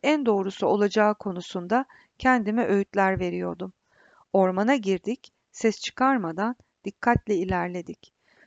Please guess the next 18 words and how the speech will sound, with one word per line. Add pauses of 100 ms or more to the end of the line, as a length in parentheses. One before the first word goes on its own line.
(120)
Cuma'yı (260)
bir
ağaca
çıkıp (260)
olan
biteni
izlemesini (340)
ve
gelip
bana
bildirmesini
söyledim. (580)
Dediğimi
hızlı
yaptı. (360)
Esirlerden
birinin (240)
sakallı